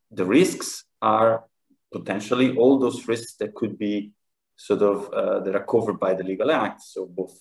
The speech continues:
for safety and, and fundamental rights, so social risk and, uh,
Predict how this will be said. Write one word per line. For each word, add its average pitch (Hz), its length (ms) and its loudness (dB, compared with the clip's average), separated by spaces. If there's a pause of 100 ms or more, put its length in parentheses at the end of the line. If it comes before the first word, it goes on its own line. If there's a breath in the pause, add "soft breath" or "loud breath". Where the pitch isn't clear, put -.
for 87 80 -16
safety 110 560 -12
and, 92 260 -12
and 87 160 -12
fundamental 85 460 -14
rights, 98 260 -8
so 92 240 -14
social 107 640 -2
risk 101 500 -4
and, 87 280 -8
uh, 87 160 -6